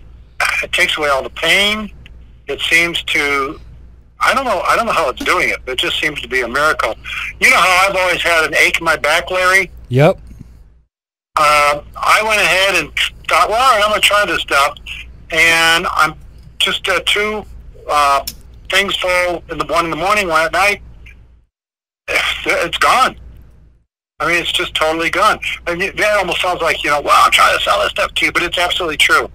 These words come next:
Speaker 1: And anyone that's used it, if you ask anyone that's used C B D, they'll tell you the same thing. It gets rid of their aches, their pains. It, it, uh, uh, helps with anxiety,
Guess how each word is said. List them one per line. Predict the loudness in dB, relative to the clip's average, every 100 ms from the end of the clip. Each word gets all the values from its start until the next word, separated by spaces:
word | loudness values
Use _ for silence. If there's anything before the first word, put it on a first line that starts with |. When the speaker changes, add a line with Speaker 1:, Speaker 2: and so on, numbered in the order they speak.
| -16 -20 -12 -8
Speaker 1:
And | -2
anyone | 2 2 2 0
that's | -2 2
used | 2 0 0
it, | 0 0 -2 -12 -20 -20 -20 -20
if | -4
you | 0
ask | 0 0 0
anyone | 0 2
that's | 0 0
used | 0 0
C | 0 0
B | 0
D, | 0 -2 -2 -6 -12 -20 -20 -20 -6
they'll | -2
tell | 0 0
you | -2
the | -2
same | -2 -4
thing. | -2 -2 -2 -8
It | -4
gets | -2 -2 -2
rid | -4
of | -4
their | -2 0
aches, | 0 -2
their | -8
pains. | -4 0 0 -2 -6 -14 -18 -8
It, | -8 -8
it, | -8 -8 -8 -6
uh, | -2 -2 -4 -16 -16 -4
uh, | 0 0 0 -2 -4 -6 -8 -10 -8 -8 -14 -18 -20 -8 -2
helps | -2 0
with | 2
anxiety, | 2 2 2 4 4 4 2